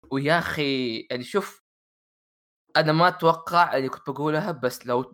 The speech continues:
لو بتشتري الإكس بوكس بس عشان الجيم باس بيكفي يوفي. عدد غير طبيعي من الألعاب. يا عمي، كأنه حرفيًا يعني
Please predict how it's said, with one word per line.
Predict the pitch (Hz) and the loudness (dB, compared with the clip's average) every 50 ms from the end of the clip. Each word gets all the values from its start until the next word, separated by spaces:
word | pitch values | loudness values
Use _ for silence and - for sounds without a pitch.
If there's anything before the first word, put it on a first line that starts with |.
| 120 117 | -8 -4
لو | 123 127 123 | -2 -2 -2
بتشتري | 120 - 131 120 - - 151 151 151 | -2 -6 -10 -8 -2 0 0 0 0
الإكس | 139 - - - - - | -2 -4 -8 -8 -8 -6
بوكس | - 147 143 - - - - - - - - - - 131 127 | -4 -4 -4 -4 -6 -12 -12 -12 -14 -18 -20 -20 -18 -6 2
بس | 143 151 160 156 - - - | 2 4 4 2 -2 -4 -2
عشان | - - - - - 151 | -2 -2 -2 0 0 0
الجيم | 139 131 - 143 147 156 156 156 | 0 0 2 2 2 2 2 2
باس | 165 156 175 233 - - - - - | 2 4 4 2 0 -4 -12 -14 -10
بيكفي | 143 135 - 156 147 - 131 | -10 -8 -6 -6 -6 -4 -4
يوفي. | 120 120 117 - - - - _ _ _ _ _ _ _ _ _ _ _ _ _ _ _ _ _ _ _ _ _ _ _ _ _ _ _ _ _ _ _ _ _ _ _ _ _ _ - | -2 -2 -2 -4 -8 -20 -20 _ _ _ _ _ _ _ _ _ _ _ _ _ _ _ _ _ _ _ _ _ _ _ _ _ _ _ _ _ _ _ _ _ _ _ _ _ _ -8
عدد | - 117 120 165 190 214 175 151 | -2 2 2 2 4 2 0 -2
غير | 131 139 165 226 220 | 0 2 2 2 2
طبيعي | - - 151 151 156 156 139 135 | 2 0 0 2 2 2 2 2
من | 147 135 | 2 2
الألعاب. | 127 127 127 120 123 135 127 - 123 | 2 4 4 4 4 2 0 0 0
يا | 117 | 0
عمي، | 131 175 185 165 160 | 0 0 -2 -2 -6
كأنه | - 185 190 180 165 143 | -6 -6 -6 -6 -6 -8
حرفيًا | - 139 147 156 - 175 | -8 -10 -12 -10 -8 -6
يعني | 165 151 143 139 127 - | -6 -4 -6 -8 -10 -12